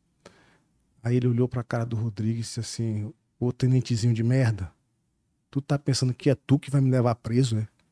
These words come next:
Aí o Rodrigues ficou todo sem jeito, olhou pra mim, e aí, eu disse assim, "Não leva mesmo não, Rodrigues."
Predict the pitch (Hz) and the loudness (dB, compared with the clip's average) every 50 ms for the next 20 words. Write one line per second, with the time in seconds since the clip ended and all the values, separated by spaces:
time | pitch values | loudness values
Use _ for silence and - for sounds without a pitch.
0 | _ _ _ _ _ _ _ _ _ _ _ _ _ _ _ _ _ _ _ _ | _ _ _ _ _ _ _ _ _ _ _ _ _ _ _ _ _ _ _ _
1 | _ 127 139 143 135 175 151 131 147 147 143 - - 143 - 151 147 - - 180 | _ -2 0 4 4 4 6 6 4 2 2 0 -2 -2 0 0 -2 0 0 -2
2 | 175 - - 175 165 135 113 123 143 156 151 156 143 135 139 139 135 - 135 123 | -2 2 4 4 6 6 8 10 10 10 10 8 6 6 6 6 4 4 2 4
3 | 123 135 139 135 139 139 156 175 165 139 123 113 120 117 - - 139 143 151 160 | 4 4 6 6 8 8 8 8 8 6 4 2 0 -2 -2 -4 -4 -4 -2 0
4 | 165 175 170 175 180 180 175 170 190 160 135 131 131 127 95 92 90 - - - | 0 2 2 2 2 2 2 2 2 2 4 4 2 2 0 -4 -10 -14 -16 -18